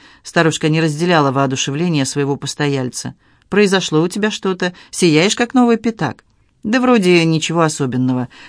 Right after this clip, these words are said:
Парень сел напротив и мечтательно улыбнулся. «Просто настроение хорошее». «Ишь ты!» — старушка озадаченно взглянула на собеседника. «Когда такое бывало? Чудеса?» Наскоро перекусив, он поспешил на работу.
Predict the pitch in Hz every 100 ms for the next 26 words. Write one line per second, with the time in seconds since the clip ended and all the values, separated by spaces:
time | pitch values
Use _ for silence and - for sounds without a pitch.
0 | - - 156 156 - 143 139 139 196 190
1 | 147 - 160 147 - 139 143 143 143 147
2 | 135 123 - 120 - - - - 269 -
3 | 208 185 190 180 180 170 208 180 147 135
4 | 131 117 - 101 - _ _ _ - 143
5 | - - 151 156 156 - _ - 170 160
6 | - 151 147 156 156 - 156 139 143 170
7 | 151 139 143 - 147 151 147 123 127 131
8 | - - - 185 165 - 202 196 165 135
9 | 139 127 123 123 190 165 143 - 180 247
10 | _ _ _ _ _ _ _ 165 180 -
11 | 156 147 147 131 143 - 226 - 220 208
12 | 160 - 131 139 151 139 127 123 120 -